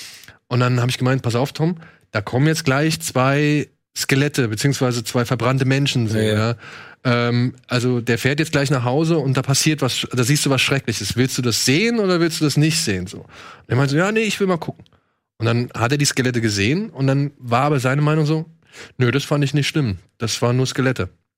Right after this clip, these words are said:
Speaker 1: Auch wenn die jetzt gequalmt haben oder so, ja. Aber was er dann schlimm fand, fand er, wie C drei P O und R zwei D zwei diese Javas dann verbrennen.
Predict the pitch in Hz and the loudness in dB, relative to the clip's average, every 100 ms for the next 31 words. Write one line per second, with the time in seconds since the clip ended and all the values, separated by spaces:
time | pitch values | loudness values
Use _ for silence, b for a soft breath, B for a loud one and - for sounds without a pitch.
0 | _ _ - 110 120 117 - 107 127 120 | _ _ -4 0 2 0 0 -2 0 0
1 | 110 101 95 95 92 92 98 113 107 110 | 0 -2 -2 -4 -4 -4 -2 0 0 0
2 | 110 B B B B - 151 180 180 196 | 0 B B B B -2 0 0 0 0
3 | 175 185 170 160 156 156 143 151 143 131 | 0 0 0 0 0 0 2 2 2 0
4 | - 139 123 131 135 123 135 147 151 147 | -2 0 0 0 0 0 0 0 -2 -4
5 | - 139 120 120 - 123 127 131 117 113 | -6 -4 -2 -2 -2 -2 -2 -2 0 2
6 | 120 196 139 92 - 104 107 98 101 92 | 2 2 0 -4 -4 -4 -4 -4 -4 -4